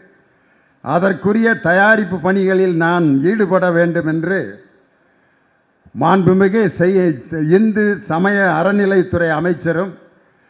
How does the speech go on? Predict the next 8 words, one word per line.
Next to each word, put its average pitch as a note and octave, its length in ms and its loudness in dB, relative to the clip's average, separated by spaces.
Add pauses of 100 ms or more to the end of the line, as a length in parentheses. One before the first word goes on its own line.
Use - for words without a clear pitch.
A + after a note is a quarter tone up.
(200)
மாவட்ட F3+ 560 0
கழகத்தின் E3+ 600 -4
செயலாளருமான D#3 1040 -2 (320)
எனது D3+ 340 -2
அன்பிற்குரிய F#3 680 0
அண்ணன் F3 400 -2
சேகர்பாபு E3+ 640 0
அவர்களும் E3 480 -2